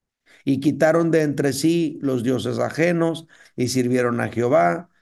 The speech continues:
Y él fue angustiado a causa de la aflicción de Israel.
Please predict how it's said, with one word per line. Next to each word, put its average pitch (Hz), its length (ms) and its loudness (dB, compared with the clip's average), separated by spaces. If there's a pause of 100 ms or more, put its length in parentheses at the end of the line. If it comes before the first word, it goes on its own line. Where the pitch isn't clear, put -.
(300)
Y 147 220 2
él 175 260 2
fue 170 540 -2
angustiado 131 680 0
a 131 120 -2
causa 147 380 0
de 131 100 0
la 120 180 0
aflicción 113 580 -4
de 117 100 -2
Israel. 120 720 -2